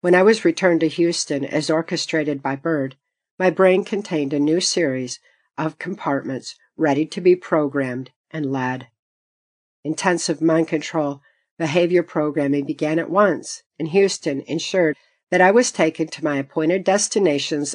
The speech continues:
under the guise of his travels in the country music industry. In the early nineteen eighties, my base programming was instilled at Fort Campbell, Kentucky,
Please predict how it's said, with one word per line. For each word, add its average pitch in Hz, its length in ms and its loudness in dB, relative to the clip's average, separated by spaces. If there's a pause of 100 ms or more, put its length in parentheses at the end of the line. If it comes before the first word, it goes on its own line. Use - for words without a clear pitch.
under 160 220 0
the 196 120 -2
guise 151 360 0
of 160 60 -2
his 170 100 -2
travels 139 520 -4
in 180 80 2
the 185 100 0
country 143 340 -6
music 135 420 -4
industry. 139 640 -4 (920)
In 151 100 2
the 160 100 4
early 160 320 2
nineteen 143 500 -2
eighties, 156 460 -2 (320)
my 160 120 0
base 190 300 2
programming 143 680 0
was 175 180 0
instilled 135 520 -4
at 123 140 -8
Fort 160 300 -4
Campbell, 175 340 -2
Kentucky, 147 680 -6